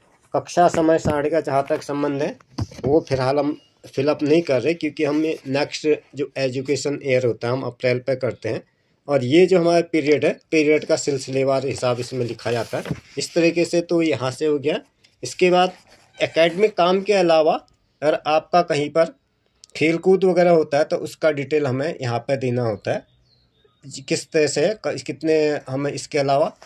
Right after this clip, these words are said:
खेलकूद के अलावा भी कई बार हमें ट्रेनिंग के लिए बाहर जाना पड़ता है तो वहाँ पर हमें प-, लिखेंगे हमें किस तरह का प्रशिक्षण दिया गया है। प्राइवेट स्कूल वाले जो है इसको हिंदी में भरते हैं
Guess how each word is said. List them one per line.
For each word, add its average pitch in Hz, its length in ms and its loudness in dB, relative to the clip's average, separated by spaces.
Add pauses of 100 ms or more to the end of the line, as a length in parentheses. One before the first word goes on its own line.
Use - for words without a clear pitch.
खेलकूद 151 420 -4
के 170 80 0
अलावा 147 240 2
भी 147 120 -8
कई 143 220 -2
बार 143 200 0
हमें 127 220 -4 (280)
ट्रेनिंग 160 340 2
के 170 100 -2
लिए 170 160 4
बाहर 135 300 2
जाना 143 280 0
पड़ता 135 280 -2
है 185 120 0 (420)
तो 165 140 2
वहाँ 139 240 2
पर 175 160 2
हमें 170 200 4
प-, - 180 -14 (320)
लिखेंगे 151 500 0
हमें 165 180 0 (240)
किस 156 200 -4
तरह 156 180 4
का 165 200 -2 (300)
प्रशिक्षण 143 560 -2
दिया 135 300 2
गया 117 160 0
है। 123 60 0 (280)
प्राइवेट 151 400 2
स्कूल 160 280 -4
वाले 143 260 2
जो 127 100 -2
है 123 60 2
इसको 135 220 -8 (500)
हिंदी 151 320 2
में 165 120 2
भरते 131 280 2
हैं 214 140 -4